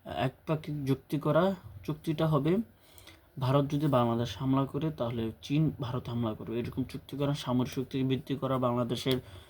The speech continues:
বিশেষ করে বিমানবন্দরগুলোকে আপগ্রেড করা এবং সেনাবাহিনীর ট্রেনিং দেওয়া, রাষ্ট্রের সকল জনগণকে, এবং রাষ্ট্রের সামরিক বাজেট বৃদ্ধি করা এবং সেনাবাহিনীর ক্রিমিনাল অফিসারদেরকে বিচার করা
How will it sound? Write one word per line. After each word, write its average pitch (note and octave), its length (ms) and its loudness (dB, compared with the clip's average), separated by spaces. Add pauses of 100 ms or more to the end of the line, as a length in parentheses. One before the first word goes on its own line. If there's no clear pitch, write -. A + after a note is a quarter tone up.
(140)
বিশেষ F#3+ 260 2
করে D3 160 0
বিমানবন্দরগুলোকে B2+ 1000 2
আপগ্রেড B2+ 380 0
করা A#2 220 0 (1600)
এবং B2+ 280 2
সেনাবাহিনীর B2+ 600 4
ট্রেনিং C3+ 260 4
দেওয়া, A#2+ 160 4 (200)
রাষ্ট্রের B2 420 -4
সকল B2 220 -2
জনগণকে, A#2+ 680 0 (880)
এবং C3 180 0
রাষ্ট্রের B2 300 0
সামরিক B2 500 0
বাজেট A#2+ 300 2
বৃদ্ধি A2+ 360 -2
করা A#2+ 220 2 (460)
এবং A#2 320 -2 (640)
সেনাবাহিনীর C3 640 4 (400)
ক্রিমিনাল D#3 480 8
অফিসারদেরকে B2+ 840 0
বিচার A#2+ 400 0
করা A2+ 300 -4